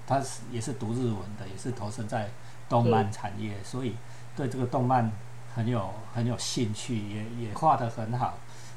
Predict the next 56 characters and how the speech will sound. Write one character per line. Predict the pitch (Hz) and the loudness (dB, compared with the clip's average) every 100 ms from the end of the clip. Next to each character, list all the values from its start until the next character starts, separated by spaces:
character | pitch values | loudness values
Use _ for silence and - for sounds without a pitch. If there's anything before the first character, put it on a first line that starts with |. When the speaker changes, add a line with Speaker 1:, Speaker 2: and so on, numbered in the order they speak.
| - | -2
Speaker 1:
哦， | 113 110 - - - - - - - - | 0 0 -4 -8 -8 -8 -8 -8 -8 -4
除 | - 170 | 4 8
了 | 165 | 8
我 | 127 120 | 8 2
支 | - 170 | 4 2
持 | 135 127 | 4 2
我 | 110 | 2
们 | 104 | 0
这 | 107 | 2
种 | 143 101 | 2 2
本 | 123 | 2
土 | 127 | 4
漫 | 123 117 | 4 6
画 | 120 104 | 6 2
以 | 95 | 0
外， | 113 107 - | -2 -2 -2
哈， | 107 98 113 - | -6 -6 -8 -6
我 | 120 147 | 0 0
也 | |
想 | 127 113 98 | 2 0 -2
请 | - 92 - | -4 -6 -2
各 | 120 | 0
位 | 117 104 | 0 0
哈， | 101 - | -4 -4
就 | 120 | -2
是 | 120 | -2
把 | 113 101 | -4 -6
这 | 123 | -4
本 | 104 | -6
书 | - 107 | -6 -6
也 | 104 | -6
是 | - 120 | -4 -4
支 | - 123 120 | -2 -2 -2
持 | - | -2
年 | 98 95 | -4 -4
轻 | - 110 | -2 -2
漫 | 104 | 0
画 | 101 101 | 0 -2
家， | - 104 101 | -4 -6 -2
那 | 123 | -2
等 | 120 | -2
于 | 92 | -4
是 | 95 127 110 - - - | -4 -2 -2 -6 -10 -8
出 | - | -2
道 | 120 113 | 2 4
作 | 107 120 95 | 4 0 -2
品 | - 117 | -4 -8
了， | 113 - | -8 -6
哦。 | 113 95 104 - | -6 -6 -6 0
Speaker 2:
对。 | 160 - - - - | 0 0 -6 -10 -8
Speaker 1:
对 | 110 | -4
吧？ | 104 98 | -4 -4
出 | - | -2
道 | 123 117 | 2 2
作 | 113 113 | 2 -2
品 | 110 | -4